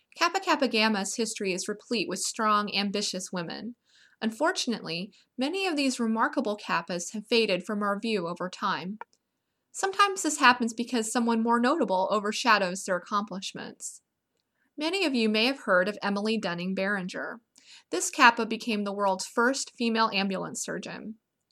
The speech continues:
She graduated from Cornell University's medical program in nineteen oh one.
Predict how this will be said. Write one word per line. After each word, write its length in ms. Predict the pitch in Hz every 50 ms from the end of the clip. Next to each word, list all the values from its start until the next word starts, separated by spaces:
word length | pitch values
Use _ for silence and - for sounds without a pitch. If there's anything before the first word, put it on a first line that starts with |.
| _ _ _ _ _ _ -
She 140 | - 285
graduated 600 | 277 285 311 311 320 320 320 294 269 262 247 247
from 160 | - 262 240 240
Cornell 360 | - 240 208 202 202 208 233
University's 760 | 240 262 262 262 254 208 214 220 - - 180 175 202 208 -
medical 320 | 208 214 269 277 - 202
program 580 | 190 - - 180 170 - 180 170 170 160 170 170 -
in 140 | 196 190 190
nineteen 400 | 185 175 170 180 - - 202 190
oh 100 | 185 185
one. 440 | 185 196 202 190 - 202 226 240